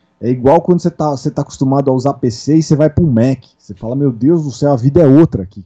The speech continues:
cara. É outro jeito de raciocinar a vida nesse lugar aqui." E você descobre uma vida que você, dificilmente você vai, você vai querer largar depois que você descobriu aquilo. No máximo, você vai tocar em paralelo. Né, o, o Luciano Nigro, um abraço, meu colega de,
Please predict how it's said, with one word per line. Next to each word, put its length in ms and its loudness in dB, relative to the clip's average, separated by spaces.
cara. 220 -20
É 40 -20
outro 280 -14
jeito 240 -12
de 120 -12
raciocinar 760 -6
a 40 -6
vida 340 -12
nesse 260 -14
lugar 280 -10
aqui." 260 -20
E 60 -10
você 180 0
descobre 360 0
uma 140 2
vida 260 -2
que 80 -14
você, 140 -4
dificilmente 520 -10
você 60 -12
vai, 180 -4
você 220 -4
vai 120 0
querer 240 6
largar 580 2
depois 340 -8
que 80 -20
você 460 -4
descobriu 480 -2
aquilo. 320 -2
No 80 0
máximo, 240 0
você 60 -4
vai 100 0
tocar 320 2
em 40 4
paralelo. 600 0
Né, 100 -6
o, 60 -2
o 380 -4
Luciano 440 2
Nigro, 420 0
um 60 -2
abraço, 600 -8
meu 240 -8
colega 440 -6
de, 160 -6